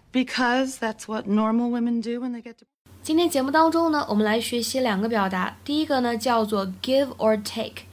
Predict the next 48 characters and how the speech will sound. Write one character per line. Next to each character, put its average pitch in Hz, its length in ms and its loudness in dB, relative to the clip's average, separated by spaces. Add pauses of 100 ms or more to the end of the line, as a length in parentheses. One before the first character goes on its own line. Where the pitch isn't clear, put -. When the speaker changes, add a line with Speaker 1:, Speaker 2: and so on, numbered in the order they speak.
(460)
Speaker 2:
它 330 140 6
的 320 80 4
意 277 160 0
思 254 140 -4
呢， 220 140 2
表 208 260 -4
示 - 120 -8
的 233 140 -2
是 226 360 -2 (320)
估 339 220 0
摸 339 220 4
着， - 220 -6 (300)
大 277 220 2
约 277 260 0
什 262 140 -4
么 220 120 0
什 220 120 -4
么 208 100 0
什 202 120 -4
么 190 80 0
东 226 180 0
西 - 280 -6 (240)
是 - 220 -4
多 254 120 0
少 247 140 2
数 269 260 -2
量， 240 280 0
或 233 100 -2
者 208 100 0
说 233 160 -2
用 247 160 0
了 214 80 0
多 247 140 -2
少 226 120 0
时 196 260 -4
间。 262 300 -2 (640)
Possibly 285 500 2
a - 80 -4
little 240 220 2
more 294 560 -2
or 202 160 0
less 220 340 0 (420)
than 247 360 2
the 247 80 0
amount 226 460 0 (280)
or 226 200 2
time 262 460 -2
mentioned。 196 680 -2